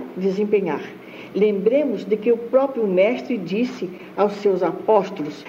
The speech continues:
"Assim também vós, depois de haverdes feito quanto vos foi ordenado, dizei: Somos servos inúteis, porque fizemos apenas o que devíamos fazer."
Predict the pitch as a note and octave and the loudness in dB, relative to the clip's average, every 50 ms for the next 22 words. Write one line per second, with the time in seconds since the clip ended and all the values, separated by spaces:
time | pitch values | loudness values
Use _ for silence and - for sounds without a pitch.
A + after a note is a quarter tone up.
0 | - - - A#3+ C4 B3 - - - C4 C#4 D4 C#4 - B3 G#3+ F#3+ F#3+ F#3+ A#3 | -6 0 0 2 2 0 -4 -6 -4 0 0 0 0 0 0 0 0 2 2 2
1 | C4 C#4+ C#4+ B3 G3 F#3 A3+ G#3 F#3 D#3+ - - - F#3 G3 G3+ - G3+ A3 C4 | 2 2 0 0 4 6 6 6 6 4 2 -2 0 2 2 2 4 4 6 6
2 | C#4 A#3+ G#3+ A#3 G3 F#3+ F3 E3+ G#3+ C4 D4 C#4 C#4 B3+ - - - - G3 E3+ | 6 6 4 2 2 2 0 2 2 2 2 2 0 -4 -8 -2 2 2 2 4
3 | - - F3 - - A#3 C4 B3+ - A3 G3 G#3+ G3+ G3 - G#3 F#3+ F#3 F3+ F3+ | 2 0 -4 -2 0 0 0 0 -2 0 0 0 -2 -2 0 0 2 4 4 4
4 | F3+ F3+ G3 G#3 G3+ G3+ G#3 A#3 C4+ C4 G3 E3 D3+ - - - - - - - | 2 2 0 0 2 0 0 0 0 0 0 -4 -6 -6 -10 -14 -16 -16 -18 -12
5 | - F#3+ G3 B3 C4 A3+ F#3+ G3 G3 F3 D#3 C#3 - - - - - C4 C#4 C#4 | -8 -4 -2 0 0 2 2 2 2 2 2 0 -2 -6 -4 2 2 2 2 2
6 | D4 C4+ - - - B3+ C4 C4 C4+ C4 B3+ C4 C#4 C4+ B3+ A#3+ B3 B3+ B3 - | -2 -4 -6 0 2 2 2 2 -2 -6 -4 -2 0 0 2 2 2 0 0 0
7 | - - - - - G#3 G3+ G#3 A3 G#3+ G#3+ G#3+ G#3+ F#3+ F#3 A3+ A3 G#3+ G3+ G#3+ | -2 -4 -6 -4 -6 -6 0 2 2 2 2 0 -2 2 2 2 2 2 0 -2
8 | F#3+ F3+ F#3 - G3+ A3+ A#3+ B3+ B3 - - B3+ A3 A#3+ A#3 G3 E3+ G3 G3+ A3 | -2 -2 0 2 2 2 2 0 -4 -4 -6 -4 0 2 2 2 2 0 0 0
9 | A3 G#3+ - - A3+ A3+ G#3 E3 E3+ C#3 - - - | -2 -4 -6 -4 -4 -4 -2 -2 -2 -2 -2 -4 -10